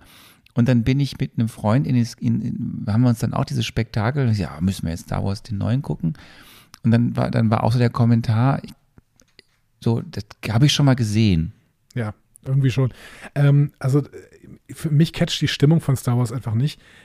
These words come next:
Speaker 2: Deswegen, äh, meine Star Wars-Vergleiche sind, ähm, völlig,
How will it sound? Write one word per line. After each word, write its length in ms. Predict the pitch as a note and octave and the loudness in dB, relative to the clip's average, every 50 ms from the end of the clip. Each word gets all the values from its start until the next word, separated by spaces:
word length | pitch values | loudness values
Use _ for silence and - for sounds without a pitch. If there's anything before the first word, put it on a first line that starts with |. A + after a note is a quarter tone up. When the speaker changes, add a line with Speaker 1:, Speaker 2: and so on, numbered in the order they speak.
| - - | -14 -8
Speaker 2:
Deswegen, 500 | A#2+ A2 - - C3+ C3+ C3+ C#3 C#3 C3+ | -8 -8 -4 0 0 2 2 2 0 0
äh, 220 | - B2+ A#2+ A#2+ | 0 0 0 2
meine 260 | A#2+ A#2+ B2+ D3 D3+ - | 2 4 4 4 2 2
Star 320 | - - - C3 D3 D3+ | 0 -2 0 0 2 2
Wars-Vergleiche 800 | F3+ - - - E3+ D3+ C3+ C3 C3 C#3 D3 - - D#3+ D3 C3+ | 0 -2 0 0 0 2 2 2 2 2 2 0 2 2 2 2
sind, 360 | A#2 B2 C3+ C#3+ D3+ - - - | 2 2 2 2 2 0 -2 -4
ähm, 460 | C#3 B2 B2 B2+ B2+ B2 B2 B2+ A#2+ | -2 0 2 2 2 2 2 0 -2
völlig, 720 | - - - - D3 D3+ D3+ D#3 D#3 D3+ - - - - | -4 -6 -2 2 4 4 6 6 4 2 0 -4 -14 -16